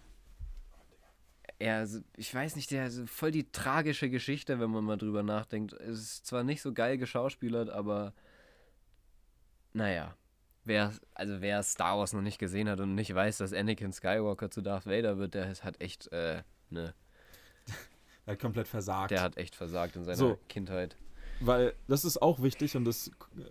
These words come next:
Speaker 2: passt jetzt auch irgendwie dazu, weil, ähm, mein Lieblingscharakter und dazu seine Gruppe, also seine Gruppe an Klonen ist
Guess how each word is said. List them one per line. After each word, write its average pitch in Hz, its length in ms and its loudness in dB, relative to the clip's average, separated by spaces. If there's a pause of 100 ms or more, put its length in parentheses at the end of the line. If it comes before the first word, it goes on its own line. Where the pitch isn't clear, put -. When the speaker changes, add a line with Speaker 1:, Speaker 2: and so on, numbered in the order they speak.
(840)
Speaker 2:
passt - 300 0
jetzt 120 140 2
auch 123 180 4
irgendwie 110 200 4
dazu, 104 340 0
weil, 98 300 4 (1800)
ähm, 104 380 6 (320)
mein 110 480 4
Lieblingscharakter 131 1000 2
und 113 160 2
dazu 113 300 2
seine 107 280 2
Gruppe, 117 520 0 (440)
also 101 140 0
seine 98 340 0 (140)
Gruppe 104 300 2
an 101 100 0
Klonen 101 380 2
ist - 200 -8